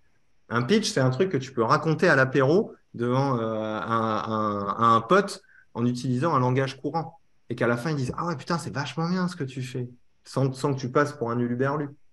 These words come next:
C'est ça tout le travail. Alors oui, ça prend du temps, mais hard,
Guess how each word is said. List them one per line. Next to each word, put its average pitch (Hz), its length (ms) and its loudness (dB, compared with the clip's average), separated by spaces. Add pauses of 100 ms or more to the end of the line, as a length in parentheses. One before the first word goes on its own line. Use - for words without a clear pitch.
C'est 151 160 -4
ça 220 160 2
tout 220 120 -2
le 139 60 2
travail. 147 380 2
Alors 113 180 2
oui, 185 220 2
ça 160 160 -2
prend 135 240 -6
du 127 160 -2
temps, 143 340 -4 (500)
mais 131 280 6
hard, 196 440 4